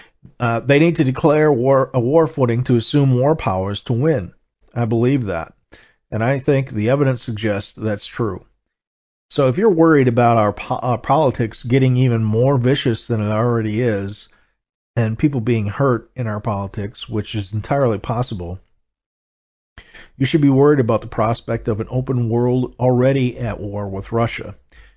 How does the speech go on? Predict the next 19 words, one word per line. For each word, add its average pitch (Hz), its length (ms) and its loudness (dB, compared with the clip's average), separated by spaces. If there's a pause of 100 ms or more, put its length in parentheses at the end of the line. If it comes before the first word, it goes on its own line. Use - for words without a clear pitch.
(140)
Of 101 140 -6
course, 120 340 2
we're 113 240 -2
funding 165 380 2
it, 143 100 6
of 135 80 2
course. 170 440 0
They're 110 260 -2
enemies, 127 420 2
so 110 160 -4
we're 123 220 0
fighting 117 360 -2
Russia. 127 440 -2 (220)
Yeah, 117 200 -4 (160)
that's - 260 -10
exactly 117 460 -6
true. - 340 -10 (840)
Uh, 120 460 0
so 165 720 4